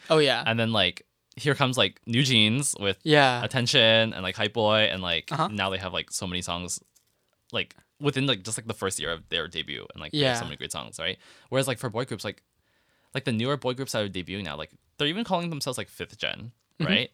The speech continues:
Speaker 1: So, like, it's, like, Zikers, Z-, uh, Zero Base One,
Speaker 2: Yeah.
Speaker 1: and Boy Next Door. But, like,
Speaker 2: Yeah.
Speaker 1: If you, like, asked me, like, "Oh, name a song from them," like, I,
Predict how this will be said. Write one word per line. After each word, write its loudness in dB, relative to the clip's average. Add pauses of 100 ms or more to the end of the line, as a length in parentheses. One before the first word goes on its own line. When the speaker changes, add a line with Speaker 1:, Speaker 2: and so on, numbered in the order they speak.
Speaker 1:
So, -4
like, -4
it's, -8
like, -10 (380)
Zikers, -4 (240)
Z-, -6
uh, -4
Zero -2
Base -4
One, -2
Speaker 2:
Yeah. 2 (200)
Speaker 1:
and -10
Boy -2
Next -6
Door. -4
But, -6
like, -2 (220)
Speaker 2:
Yeah. 0 (240)
Speaker 1:
If -2
you, -6
like, -4
asked -4
me, -6
like, -2
"Oh, -2
name -6
a -4
song -6
from -12
them," -12
like, -10
I, -8